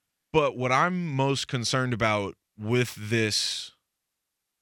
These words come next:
lawsuit, and I guess I shouldn't say most concerned about, but because obviously the Rooney Rule aspect of this lawsuit is the biggest deal of it,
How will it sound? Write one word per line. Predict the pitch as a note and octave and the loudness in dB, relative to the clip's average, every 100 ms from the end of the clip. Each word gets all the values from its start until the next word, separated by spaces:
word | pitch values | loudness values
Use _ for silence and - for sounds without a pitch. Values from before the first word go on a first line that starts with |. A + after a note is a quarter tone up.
| - | -4
lawsuit, | A#2+ C3+ C3 A2 | 2 4 2 -2
and | G2+ | -4
I | A#2 A#2+ | 0 2
guess | C3 | 2
I | C#3 | 0
shouldn't | C3 A2+ | -2 -2
say | A2 | -2
most | G#2 A2+ - | 2 0 -2
concerned | G2 A2+ G#2 | -4 -2 -2
about, | F#2 F2 E2 - - | -2 -4 -6 -8 -2
but | G#2 - _ | -2 -2 _
because | A2+ G2+ G#2+ F#2 - - _ - | -6 -2 -2 -2 -6 -10 _ 0
obviously | C3+ B2 C3 | 0 0 -6
the | G#2+ | -6
Rooney | G#2 C3 C3 B2 | -4 -2 -2 0
Rule | A#2 G#2 | 0 0
aspect | A2 A2 A2+ A#2 | 0 0 -4 -4
of | G#2 | -4
this | G2+ A2 | -2 0
lawsuit | A2 - A2 | 0 0 -4
is | A2 A2 F#2 | -4 -4 -4
the | G#2 | -4
biggest | G2+ G#2+ G2 - | -2 -2 -2 -2
deal | A2+ A2+ | -2 0
of | G2+ | 0
it, | G2+ | -2